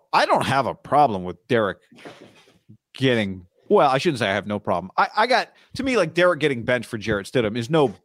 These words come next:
big issue, even though I think it's kind of a joke. If you just fundamentally say, "Guys, we've decided internally he's not our quarterback anymore. Next year, uh, we wanna be able to make sure that,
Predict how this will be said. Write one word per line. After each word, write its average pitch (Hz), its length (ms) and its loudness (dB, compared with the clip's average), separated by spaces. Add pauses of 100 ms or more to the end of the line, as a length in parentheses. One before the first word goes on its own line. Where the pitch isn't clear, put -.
(100)
big 151 200 2
issue, 196 440 0
even 156 180 -2
though 147 100 0
I 123 60 2
think 131 160 -2
it's 117 100 -4
kind 143 200 0
of 151 60 -2
a 156 40 -2
joke. 175 320 0 (720)
If 160 140 0
you 214 140 -2
just 226 280 -6
fundamentally 160 540 0
say, 131 180 -2
"Guys, 147 400 0
we've 143 300 0
decided 139 400 0
internally 139 460 -2
he's 127 180 -4
not 123 140 2
our - 100 -4
quarterback 135 540 0
anymore. 113 340 -2
Next 120 380 -2
year, 135 320 2 (360)
uh, 123 80 2
we 131 120 4
wanna 135 240 2
be 127 220 2
able 123 160 2
to 110 60 -2
make 120 200 -2
sure 131 180 -2
that, 104 120 -4